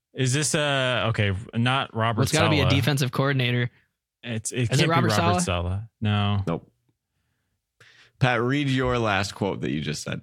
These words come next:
Speaker 3: The one that you had
Speaker 2: Was
Speaker 3: us
Speaker 2: it Brandon
Speaker 3: guess.
Speaker 2: Staley?
Speaker 3: Yeah, it's Brandon Staley.
Speaker 2: He's just bad at his job. <laughs> Like,
Speaker 3: Yep.
Speaker 2: dude.
Speaker 3: He was ticked. The defense gave up four hundred and twenty-four yards to the Packers, who have not hit four hundred plus yards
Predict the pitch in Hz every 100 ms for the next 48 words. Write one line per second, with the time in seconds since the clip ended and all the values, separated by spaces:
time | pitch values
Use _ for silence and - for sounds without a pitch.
0 | - _ 95 101 92 92 87 127 135 143
1 | 143 139 - 127 143 151 - _ _ _
2 | _ _ _ _ _ 85 82 - _ _
3 | _ - - - - 50 - - - _
4 | _ _ 220 294 330 208 147 175 190 220
5 | 190 165 170 190 185 165 160 143 156 175
6 | 180 170 139 117 127 147 156 165 - 143
7 | - 160 143 - - 139 101 110 113 -
8 | 135 135 101 - - 113 120 135 143 135
9 | 143 131 117 - 123 127 127 127 117 120
10 | 120 110 120 120 107 101 92 104 104 110
11 | 98 95 87 78 78 82 - _ _ _
12 | - 113 101 104 104 110 117 - 107 107
13 | 107 104 101 98 98 95 98 98 107 101